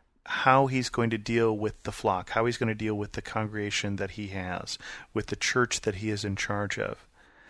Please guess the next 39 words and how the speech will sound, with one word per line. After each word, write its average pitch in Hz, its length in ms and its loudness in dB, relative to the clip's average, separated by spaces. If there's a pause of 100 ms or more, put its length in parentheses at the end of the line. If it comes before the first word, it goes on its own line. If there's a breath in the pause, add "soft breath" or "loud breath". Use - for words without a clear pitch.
(420 soft breath)
And 110 160 4
he's 107 240 -2
going 113 300 4
to 110 320 0
bring 131 640 4 (140)
correction. 117 720 0 (260 loud breath)
He's 117 220 2
going 113 240 2
to 113 100 -2
rebuke 113 440 -2
when 104 160 2
necessary, 104 720 0 (100)
which 107 300 -4
is 104 100 -4
a 104 60 0
harsher 117 460 4
correction, 104 440 0
I 95 120 -2
think, 95 340 -6 (500 loud breath)
but 127 140 8
also 120 280 4
encourage. 110 320 2
He's 117 160 -2
going 131 220 4
to, 117 220 0 (100)
on 127 140 8
all 139 240 8
of 123 80 2
those 110 260 4
things, 104 380 0 (920 loud breath)
try 135 380 6
and 135 260 4
guide 120 460 4
people 110 500 -2
towards 131 680 4
the 113 100 -2
direction 104 540 2
of 95 120 -8
Christ - 480 -4